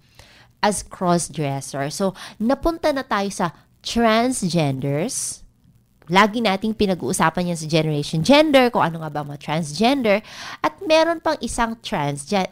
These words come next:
ang transsexual. So, pag transgender ka, hindi ibig sabihin na transsexual ka na dahil ang transsexual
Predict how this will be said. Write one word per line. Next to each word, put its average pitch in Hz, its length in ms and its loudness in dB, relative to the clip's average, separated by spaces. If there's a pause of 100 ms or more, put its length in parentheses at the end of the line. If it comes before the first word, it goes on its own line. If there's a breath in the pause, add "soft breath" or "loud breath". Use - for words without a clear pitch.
ang 196 160 -6 (720 loud breath)
transsexual. - 1700 -4 (840 soft breath)
So, - 240 -2
pag 196 240 0
transgender 196 640 2
ka, 185 160 0
hindi 180 380 -6
ibig 165 180 -10
sabihin 175 320 -6
na 156 80 -8
transsexual 156 720 -6
ka 254 160 -6
na 202 140 -4
dahil 175 180 -6
ang 160 140 -8
transsexual 202 580 -6